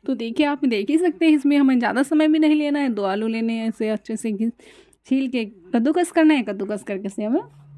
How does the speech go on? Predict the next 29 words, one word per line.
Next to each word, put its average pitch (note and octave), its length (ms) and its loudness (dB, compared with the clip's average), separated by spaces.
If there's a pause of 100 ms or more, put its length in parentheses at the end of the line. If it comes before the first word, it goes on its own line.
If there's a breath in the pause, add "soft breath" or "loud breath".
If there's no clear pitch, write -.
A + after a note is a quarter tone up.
इस A3 160 -2
तरीके G#3+ 320 -4
से - 140 -4
बना A#3+ 240 0
लेना C#4 240 2
है। C4+ 80 0
मेहमानों A#3+ 380 -2
को A#3+ 100 -6
नया A#3+ 220 -2
नाश्ता A#3 560 -8
हो A#3+ 60 -6
जाएगा, A#3+ 280 -4
ना A3+ 120 -4
ही A3 140 -4
बेसन, A3+ 360 -4
ना G#3 120 -4
ही A3 160 -2 (720 loud breath)
किसी C#4+ 200 -2
चीज़ C#4 260 0
का C4+ 100 0
झंझट, C#4 420 2
और F#3+ 260 -6
सिर्फ A3 420 -6
मिनटों G#3+ 580 -2
में G#3+ 160 -2
बनके A3 280 -2
तैयार F3+ 520 -6
हो F#3+ 80 -4
जाएगा। F#3 400 -6